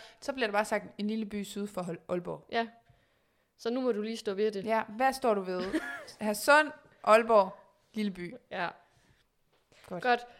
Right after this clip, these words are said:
Speaker 2: Ja,
Speaker 1: Og
Speaker 2: og så
Speaker 1: så er
Speaker 2: er
Speaker 1: der
Speaker 2: der
Speaker 1: Belo.
Speaker 2: Øh, ja, men, øhm, jeg har, altså det, jeg har skrevet om ham, det er, han er altid ekstra. Han er fra Nørrebro, og så er han frisør, eller hvad?
Speaker 1: Mhm,
Speaker 2: Barber.
Speaker 1: selvstændig frisør.
Speaker 2: Ja. Det, jeg hæfter mig ved, det er, at han går meget op i sit hår.
Speaker 1: Ja.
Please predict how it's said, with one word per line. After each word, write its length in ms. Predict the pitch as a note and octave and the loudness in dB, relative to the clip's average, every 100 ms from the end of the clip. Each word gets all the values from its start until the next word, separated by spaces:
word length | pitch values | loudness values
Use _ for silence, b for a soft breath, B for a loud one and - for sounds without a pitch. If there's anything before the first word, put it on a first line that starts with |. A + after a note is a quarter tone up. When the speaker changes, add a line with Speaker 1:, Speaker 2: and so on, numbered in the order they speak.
| B | B
Speaker 2:
Ja, 160 | G3+ F#3+ | 2 2
Speaker 1:
Og 60 | - | 2
Speaker 2:
og 120 | A#3+ | 2
så 40 | |
Speaker 1:
så 60 | C#4 | 6
er 40 | |
Speaker 2:
er 80 | A#3+ | 6
Speaker 1:
der 80 | A3 | 4
Speaker 2:
der 140 | C4+ | -2
Speaker 1:
Belo. 140 | C4+ C4+ - _ - - | -4 -6 -10 _ -14 -4
Speaker 2:
Øh, 320 | G3+ G3+ G3+ A#3+ | 0 0 0 2
ja, 180 | C4 B3+ | 2 2
men, 240 | A#3 A3 A3 | -2 0 0
øhm, 360 | G#3+ G#3+ G#3+ | 0 0 -2
jeg 100 | G#3+ | -2
har, 160 | C4 G#3+ | 0 0
altså 200 | - G#3+ | 0 -4
det, 120 | A3 | -2
jeg 80 | C4+ | -2
har 40 | |
skrevet 200 | A#3+ A#3 | -2 -4
om 60 | A3+ | -4
ham, 160 | A3 A3 | -4 -2
det 80 | |
er, 40 | G#3+ | -2
han 140 | G#3+ | -2
er 40 | - | -2
altid 300 | A3+ A3 - | -4 -4 -2
ekstra. 420 | B3 - - F#3+ F3 B B B B | -2 -2 -2 -2 -4 B B B B
Han 120 | A3+ | -2
er 40 | G#3 | -2
fra 140 | G#3 | 0
Nørrebro, 720 | A3 A3+ B3 A3+ A3 G#3 G#3 B B | 2 6 6 6 6 4 2 B B
og 80 | A3 | 0
så 80 | A3 | 2
er 80 | |
han 220 | G3+ F#3 F#3 _ | 0 -4 -12 _
frisør, 380 | - G3+ D4+ G4 | -16 -10 -6 -4
eller 160 | F#3 E3+ | -4 -4
hvad? 80 | F#3 | -6
Speaker 1:
Mhm, 260 | G#3 G3+ | -4 -4
Speaker 2:
Barber. 120 | A3 C4+ | -4 -4
Speaker 1:
selvstændig 680 | G3 B3 F4+ - A3+ G3 | -4 -4 -6 -8 -6 -6
frisør. 360 | - G3+ A#3+ A3 | -8 -8 -6 -2
Speaker 2:
Ja. 180 | B3 C4+ C4+ b b b b | 0 0 -2 b b b b
Det, 180 | G#3 C4+ | -2 4
jeg 80 | B3+ | 4
hæfter 220 | A#3+ A#3 | 4 0
mig 180 | F#3+ F#3+ | -2 0
ved, 80 | G3+ | 0
det 120 | G3+ | 0
er, 40 | |
at 60 | G#3 | 0
han 80 | G3 | -2
går 80 | |
meget 180 | G3+ G3+ | 0 2
op 60 | G3 | 2
i 20 | |
sit 140 | G3 | -2
hår. 440 | G3 G3+ E3 C3+ | -2 0 0 -2
Speaker 1:
Ja. 80 | - | -6